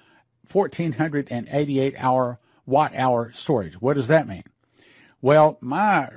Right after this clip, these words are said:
electric, my, my, uh, uh, refrigerator out here uses about three thousand watts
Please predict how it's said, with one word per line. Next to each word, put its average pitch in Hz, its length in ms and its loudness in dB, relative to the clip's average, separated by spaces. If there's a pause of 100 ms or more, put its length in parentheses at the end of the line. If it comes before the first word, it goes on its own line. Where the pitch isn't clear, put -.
electric, 123 500 -2
my, 135 200 2
my, 127 360 -2
uh, 101 300 -2 (160)
uh, 95 140 -10
refrigerator 113 580 2
out 95 160 0
here 98 260 -4
uses 147 520 -2
about 127 340 -4
three 165 400 -6
thousand 143 800 -6
watts 123 480 -4